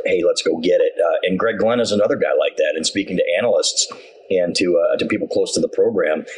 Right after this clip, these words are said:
he's known Juwan Howard his whole life. This is a guy that, uh, would die on that, you know, d-, w-, would die for you, not literally,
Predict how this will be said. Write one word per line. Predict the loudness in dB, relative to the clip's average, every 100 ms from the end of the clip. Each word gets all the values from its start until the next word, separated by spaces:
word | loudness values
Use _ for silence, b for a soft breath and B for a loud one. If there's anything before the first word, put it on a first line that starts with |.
| B
he's | -2 0
known | 0
Juwan | 0 2 0 2
Howard | 2 4 2
his | 0
whole | 2 2 4
life. | 2 2 -2 -4
This | -2
is | 0
a | -2
guy | 0 0 0 0 B B B -2
that, | 0 0 0
uh, | 0
would | 0 -2
die | 0 2
on | 0 0
that, | 0 -2
you | 0 0
know, | 0 -2 -6
d-, | -6
w-, | -2 -2
would | -2 -2
die | 0 0 0 0
for | 0
you, | 2 0 -2 -4
not | -6 -2 -2 0 -2 -2 -8 -4
literally, | -2 0 2 2